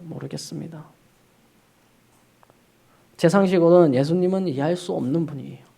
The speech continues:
정말 끈질기게 외면하고 거절하고 도망가는 우리들을 끝까지 쫓아오셔서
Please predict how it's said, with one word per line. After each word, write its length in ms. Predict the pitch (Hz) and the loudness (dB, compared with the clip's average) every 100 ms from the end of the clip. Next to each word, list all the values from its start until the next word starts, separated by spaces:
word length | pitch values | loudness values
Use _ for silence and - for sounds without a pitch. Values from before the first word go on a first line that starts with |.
| _ _ _ _ _ _ _ _ - _ _ | _ _ _ _ _ _ _ _ -20 _ _
정말 260 | 160 160 175 | 0 2 4
끈질기게 600 | 175 175 180 190 180 180 | 4 4 4 6 6 8
외면하고 800 | 165 170 180 170 165 160 170 - _ _ - | 8 8 8 8 6 0 -2 -10 _ _ -14
거절하고 680 | - 151 156 151 147 147 147 _ _ _ | -4 2 4 4 0 -6 -10 _ _ _
도망가는 500 | - 165 180 180 202 | 0 4 6 6 4
우리들을 580 | 180 151 147 147 147 147 - _ _ _ _ _ _ _ | 0 -2 -2 -2 -4 -6 -12 _ _ _ _ _ _ _
끝까지 480 | - - 196 196 175 | -14 -2 4 4 4
쫓아오셔서 840 | 180 175 - 170 165 139 143 127 | 0 -2 0 0 0 -4 -6 -6